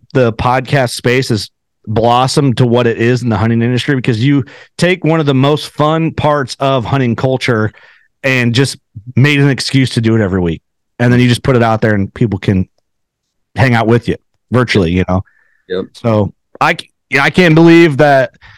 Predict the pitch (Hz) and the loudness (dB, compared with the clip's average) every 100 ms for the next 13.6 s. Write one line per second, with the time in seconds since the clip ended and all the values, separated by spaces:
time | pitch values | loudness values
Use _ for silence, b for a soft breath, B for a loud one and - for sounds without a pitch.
0 | B B _ 131 131 151 139 135 151 143 | B B _ 0 2 0 0 0 2 2
1 | - 143 - 147 131 117 - 135 147 160 | 0 -2 0 0 0 -4 -2 -2 0 -2
2 | 170 120 123 120 _ _ _ _ _ _ | -2 -2 -2 -2 _ _ _ _ _ _
3 | _ _ _ _ _ _ _ _ _ 107 | _ _ _ _ _ _ _ _ _ -8
4 | 123 - - 110 110 113 - _ 101 117 | -6 -6 0 2 2 -2 -10 _ -10 -2
5 | 120 151 156 156 151 131 139 143 127 147 | 0 2 2 2 0 0 -2 -2 -2 -4
6 | 135 135 131 127 120 131 127 - 123 113 | -2 -2 -2 -2 0 0 -2 0 0 0
7 | - 117 113 110 120 135 120 120 - B | -2 -4 -2 0 0 -2 -4 -6 -6 B
8 | B 139 185 208 180 190 151 156 147 151 | B -2 0 0 2 2 4 4 4 4
9 | 147 139 131 135 139 127 113 b b b | 2 2 2 2 2 0 -2 b b b
10 | _ - 139 135 120 139 127 113 127 113 | _ -4 -2 0 0 0 2 2 0 0
11 | 120 113 104 110 107 - 131 127 117 113 | 0 -2 -2 0 0 -2 -2 -2 0 -2
12 | 104 110 101 - 98 92 92 90 - 82 | -2 -2 -4 -2 -2 0 0 -2 -4 -6
13 | 60 52 95 104 101 101 | -6 -4 0 2 2 0